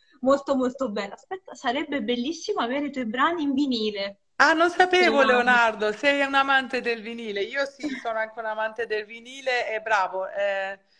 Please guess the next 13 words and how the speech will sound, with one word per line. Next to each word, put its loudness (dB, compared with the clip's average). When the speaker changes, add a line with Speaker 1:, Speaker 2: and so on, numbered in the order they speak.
Speaker 2:
lo -2
voglio 2
fare 2
prossimo -4
anno, 2
prossimo -6
anno 2
che -2
è 0
già 4
tra 0
qualche 0
giorno. 0